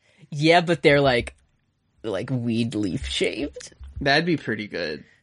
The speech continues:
Speaker 1: Yeah.
Speaker 2: Ooh, maybe they have, like, like, uh, those, like, Stroop waffles, you know? Have you had one of those?
Speaker 1: Yeah, yeah, yeah, yeah. I,
Speaker 2: But that's, like,
Speaker 1: uh,
Speaker 2: when they're on the train to, like, Berlin or wherever
Speaker 1: like,
Speaker 2: those are
Speaker 1: for
Speaker 2: made.
Speaker 1: some reason,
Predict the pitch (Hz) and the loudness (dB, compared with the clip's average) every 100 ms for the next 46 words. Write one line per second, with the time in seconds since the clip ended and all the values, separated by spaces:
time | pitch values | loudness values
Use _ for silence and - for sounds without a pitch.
0 | _ _ _ - 233 262 196 170 196 208 | _ _ _ -4 0 2 2 2 2 2
1 | 185 180 156 131 120 - - 135 127 120 | 2 2 2 2 0 -4 -6 -4 -2 -2
2 | 110 98 90 87 - 131 139 110 117 - | -2 -2 -2 -6 -8 -2 0 0 -2 0
3 | 139 135 156 160 170 202 214 220 - 202 | 0 2 2 2 2 0 0 -4 -4 0
4 | 208 214 233 - 151 143 156 185 202 226 | 2 0 -2 -4 -2 0 0 -2 -2 -2
5 | 214 156 156 139 127 131 123 113 - - | 0 2 2 2 2 0 0 -4 -10 -16
6 | _ _ 185 175 175 180 185 165 175 160 | _ _ -2 0 0 0 0 0 2 4
7 | 151 139 127 139 127 127 117 113 - 117 | 4 2 2 0 2 0 0 -2 -2 -2
8 | 120 110 104 107 110 98 101 196 170 - | -2 -4 -4 -2 -2 -2 2 2 2 -4
9 | - 202 - 233 269 220 185 208 233 | -2 -2 0 0 0 -2 0 0 0